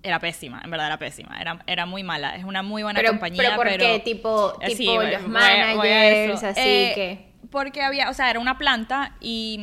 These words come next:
Speaker 1: mm, la cultura entre los empleados de, de como que corporate, por decirlo así, de más como oficina,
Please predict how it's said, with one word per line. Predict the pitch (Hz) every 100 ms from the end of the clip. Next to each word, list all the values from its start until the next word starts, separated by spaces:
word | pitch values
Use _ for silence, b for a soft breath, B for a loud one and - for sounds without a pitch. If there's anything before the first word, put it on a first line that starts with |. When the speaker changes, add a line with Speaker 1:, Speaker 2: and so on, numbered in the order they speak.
| 196 185
Speaker 1:
mm, | - -
la | 196 208
cultura | 214 214 233 220 220 240
entre | - 254 240 226 214 208 196 - _ _
los | 208 202 214
empleados | 202 190 190 185 185 190 202 220 220 -
de, | 214 220 214 196 185 160 - -
de | - 190 180 180 170 165
como | 180 175 175
que | 170 165 - _ _ _
corporate, | 233 226 220 233 226 226
por | 233 214
decirlo | 190 208 190
así, | 190 233
de | 208 180
más | 170 -
como | 208 208 190
oficina, | 196 175 170 214 196 185